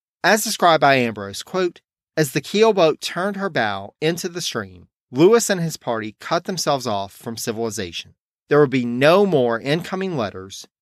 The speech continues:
no orders, no commissions, no fresh supplies, no reinforcements, nothing reaching them until they returned. The captains expected to be gone two years, perhaps more.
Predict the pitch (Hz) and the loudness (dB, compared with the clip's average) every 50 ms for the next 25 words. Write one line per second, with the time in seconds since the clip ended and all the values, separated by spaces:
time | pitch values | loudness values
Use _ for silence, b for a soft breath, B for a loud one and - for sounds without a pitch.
0 | _ _ 110 110 123 165 190 147 131 117 104 101 101 104 98 - - _ _ _ | _ _ -2 2 4 4 4 4 2 0 0 -2 -6 -8 -10 -14 -18 _ _ _
1 | _ _ - 107 110 127 156 - 170 139 117 110 - - 113 117 127 127 - - | _ _ -8 -4 -2 -2 -2 -2 -2 -2 -2 -2 -2 -6 -6 -10 -14 -18 -20 -20
2 | _ _ _ _ - 110 120 127 143 165 - - 180 180 165 - - 190 165 - | _ _ _ _ -4 2 4 6 6 4 4 2 -2 0 0 -2 -4 -4 -4 -4
3 | 131 107 101 98 98 101 104 - - _ _ _ _ - 127 123 139 165 196 202 | -4 -4 -4 -4 -8 -12 -14 -16 -16 _ _ _ _ -6 0 4 6 6 6 6
4 | 196 180 165 156 143 - - 104 101 95 - - 101 101 - - - - _ _ | 6 4 4 2 0 -4 -8 -10 -10 -10 -10 -12 -14 -16 -16 -18 -20 -20 _ _
5 | _ _ - 123 135 160 180 175 - 139 117 98 87 87 101 _ _ - 120 120 | _ _ -4 2 4 4 4 4 2 -4 -8 -8 -10 -16 _ _ _ -4 -2 -2
6 | 110 - - 110 101 92 87 85 85 90 _ _ _ _ _ - 170 135 120 - | -2 -2 -4 -6 -6 -8 -12 -16 -20 -20 _ _ _ _ _ -8 -6 -4 -2 0
7 | - - 131 123 120 113 113 113 110 110 104 - 104 87 82 82 _ _ _ _ | 0 2 2 2 2 2 2 0 0 -2 -6 -8 -12 -14 -18 -20 _ _ _ _
8 | _ _ _ _ _ _ _ - 123 127 - - 160 175 190 - - 226 226 190 | _ _ _ _ _ _ _ -4 -4 -2 0 2 2 2 2 0 -2 -2 -2 -2
9 | 165 156 - - - - 123 117 - - 110 - - 113 110 101 - 131 135 131 | -2 -4 -6 -4 0 0 0 0 0 -6 -12 -10 -8 -8 -6 -2 0 2 2 2
10 | 127 127 123 - - - 165 175 160 123 104 92 82 85 87 95 - - - _ | 2 0 -2 -4 -2 -2 -2 -2 -2 -4 -6 -8 -10 -12 -18 -20 -18 -18 -18 _
11 | _ _ _ _ _ _ - 127 123 139 151 156 160 - - - 123 104 92 85 | _ _ _ _ _ _ -4 -2 0 2 2 2 2 0 -4 -8 -8 -8 -10 -12
12 | 82 85 _ _ | -16 -20 _ _